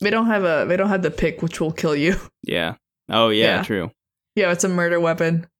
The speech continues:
Speaker 2: It is a murder weapon. Uh,
Speaker 1: Yeah.
Speaker 2: and that's why it sucks, because Shion falls down all the time.
Speaker 1: But
Speaker 2: Uh,
Speaker 1: it's cute.
Speaker 2: yeah, it is cute. He, so he's
Speaker 1: It's
Speaker 2: having a hard
Speaker 1: so
Speaker 2: time standing
Speaker 1: cute.
Speaker 2: up. We,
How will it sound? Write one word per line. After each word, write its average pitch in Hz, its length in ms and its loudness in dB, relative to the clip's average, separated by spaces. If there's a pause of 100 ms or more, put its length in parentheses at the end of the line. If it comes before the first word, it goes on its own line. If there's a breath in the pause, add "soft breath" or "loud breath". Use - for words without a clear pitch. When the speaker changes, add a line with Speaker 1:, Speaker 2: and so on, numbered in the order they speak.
Speaker 2:
It - 100 -6
is 107 80 0
a 104 40 -2
murder 98 260 -2
weapon. 85 400 -6 (120)
Uh, 98 320 0
Speaker 1:
Yeah. 165 200 0
Speaker 2:
and 85 220 -6
that's 143 220 2
why 113 140 2
it 104 100 -2
sucks, 151 320 0
because 113 360 -4
Shion 107 400 -2
falls 104 280 -4
down 85 220 -4
all 85 120 -2
the 92 100 -8
time. 76 280 -10 (520)
Speaker 1:
But 339 180 2
Speaker 2:
Uh, 359 40 2
Speaker 1:
it's - 140 0
cute. 370 640 2
Speaker 2:
yeah, 90 220 -2
it 139 140 2
is 123 180 0
cute. 123 280 -2
He, 180 220 0
so 160 160 4
he's 170 100 6
Speaker 1:
It's 202 80 2
Speaker 2:
having 233 200 6
a - 20 4
hard 165 120 6
Speaker 1:
so 170 60 2
Speaker 2:
time 156 80 2
standing 131 260 4
Speaker 1:
cute. 113 80 4
Speaker 2:
up. - 80 -2
We, - 240 0